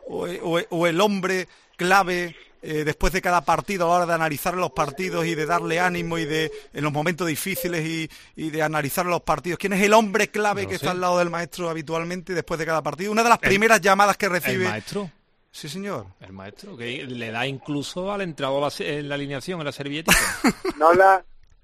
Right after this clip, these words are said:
Speaker 3: no es, no es, no es una de las primeras llamadas que recibo, no, sino desde el primer partido
Speaker 2: Sí, señor.
Speaker 3: en Segunda B que
Speaker 1: Es,
Speaker 3: jugó el Cádiz,
Speaker 1: es tal cual.
Speaker 3: es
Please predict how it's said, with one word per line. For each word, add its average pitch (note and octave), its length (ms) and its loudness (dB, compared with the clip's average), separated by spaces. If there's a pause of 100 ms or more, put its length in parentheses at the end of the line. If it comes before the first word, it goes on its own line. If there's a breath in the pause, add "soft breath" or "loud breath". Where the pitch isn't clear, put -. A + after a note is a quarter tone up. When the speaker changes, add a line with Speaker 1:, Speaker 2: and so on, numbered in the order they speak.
(100)
Speaker 3:
no D#3+ 240 4
es, G3+ 280 2
no E3 200 -4
es, G3 160 -4 (400)
no E3+ 240 -2
es G3 220 0
una F#3 200 -6
de F3 100 2
las E3 120 2
primeras E3 420 -6
llamadas D3 300 -2
que C#3 80 -4
recibo, C3 480 -10
no, B2+ 320 -2
sino C#3 440 -2 (440)
desde C#3 380 6
el C#3 100 4
primer D#3+ 500 2
partido D#3 540 2 (400)
Speaker 2:
Sí, B2+ 60 -16
señor. D#3 180 -8
Speaker 3:
en C#3 160 -6
Segunda F3 560 2
B C3 320 -2
que B2+ 160 -4
Speaker 1:
Es, A#2+ 60 -6
Speaker 3:
jugó C#3+ 240 6
el E3 60 0
Cádiz, F3+ 280 0
Speaker 1:
es A#3+ 80 -10
tal C#3 180 -2
cual. E3 300 -12 (240)
Speaker 3:
es G3 200 6